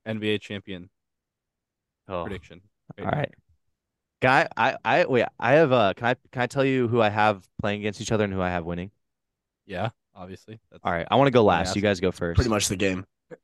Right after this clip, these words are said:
Speaker 2: All right. You guys
Speaker 1: <laughs>
Speaker 2: go first.
Speaker 1: Uh, Butsy, are you ready or should I go?
Speaker 3: No, I, I, I'm not ready. That's a lot of pressure.
Speaker 1: Oh, <laughs> it's a lot of pressure.
Speaker 2: I've been thinking about this
Speaker 1: Okay.
Speaker 2: all day, and I, I made my
Speaker 1: Well,
Speaker 2: pick.
Speaker 1: I am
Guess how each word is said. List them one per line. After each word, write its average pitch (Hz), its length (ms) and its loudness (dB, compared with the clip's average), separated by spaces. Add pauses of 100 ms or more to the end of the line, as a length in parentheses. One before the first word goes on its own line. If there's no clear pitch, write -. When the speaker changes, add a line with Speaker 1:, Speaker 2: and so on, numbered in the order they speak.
(100)
Speaker 2:
All - 60 2
right. - 140 2
You 156 200 4
guys 98 140 4
Speaker 1:
<laughs> - 0 -
Speaker 2:
go 92 100 0
first. 85 340 -6 (340)
Speaker 1:
Uh, 107 460 0
Butsy, 110 380 0
are 101 60 2
you 104 120 -2
ready 101 200 -2
or 104 60 -4
should 98 160 -16
I 90 40 -14
go? 90 180 -14 (220)
Speaker 3:
No, 135 180 4
I, 117 540 4
I, 107 100 -4
I'm 123 100 -2
not 117 100 0
ready. 101 300 -2
That's 95 220 -8
a 107 60 -4
lot 95 80 -2
of 87 60 -8
pressure. 90 340 -10
Speaker 1:
Oh, 101 160 -8 (100)
<laughs> - 120 -20
it's 220 400 2
a - 160 -2
lot 185 160 4
of 196 120 0
pressure. 160 180 2
Speaker 2:
I've 123 60 6
been 135 120 4
thinking 131 180 4
about 120 160 6
this - 140 4
Speaker 1:
Okay. - 100 4
Speaker 2:
all 110 160 6
day, 92 240 4
and 87 100 2
I, 85 180 -2
I - 80 -6
made 95 140 -2
my 123 80 4
Speaker 1:
Well, 113 280 4
Speaker 2:
pick. - 80 -8 (440)
Speaker 1:
I 127 340 0
am 101 800 -6